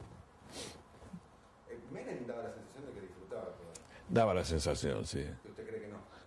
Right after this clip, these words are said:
Speaker 2: Puede ser.
Speaker 1: Ah, porque
Speaker 2: Sí, sí, sí, yo creo que
Speaker 1: pasaba
Speaker 2: es
Speaker 1: bien.
Speaker 2: otra cosa, la pasaba bien, sí.
Speaker 1: Da-,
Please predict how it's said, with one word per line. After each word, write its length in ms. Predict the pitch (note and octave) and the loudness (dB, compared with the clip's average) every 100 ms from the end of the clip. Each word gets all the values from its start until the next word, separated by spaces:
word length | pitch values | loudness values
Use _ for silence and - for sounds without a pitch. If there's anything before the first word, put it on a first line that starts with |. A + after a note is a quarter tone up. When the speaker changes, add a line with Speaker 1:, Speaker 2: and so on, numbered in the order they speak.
| - | 0
Speaker 2:
Puede 240 | - D#3+ F#2 | 6 8 6
ser. 360 | - C3+ F#2+ G2+ - | 8 8 8 4 -8
Speaker 1:
Ah, 160 | - - - | -14 -14 -12
porque 320 | - A2+ A#2+ | 4 8 8
Speaker 2:
Sí, 0 | |
sí, 300 | F#2 C#3 C3 | 10 10 10
sí, 300 | F2+ G#2+ G#2 | 8 8 10
yo 160 | F#2 A2 | 10 10
creo 280 | C#3+ D3 | 8 8
que 200 | F#2 F2+ | 10 8
Speaker 1:
pasaba 400 | F2+ - - B2 B2+ | 8 4 -4 0 6
Speaker 2:
es 180 | G#2+ B2+ | 8 10
Speaker 1:
bien. 100 | C#3 | 10
Speaker 2:
otra 260 | C3+ B2+ | 10 6
cosa, 360 | F#2 F2+ A2 - | 10 10 10 8
la 160 | D2+ C#2+ | 6 4
pasaba 460 | - D#2+ - F2 | 2 4 6 6
bien, 260 | - - - A2 | 6 2 0 -2
sí. 100 | - | -2
Speaker 1:
Da-, 160 | - | -2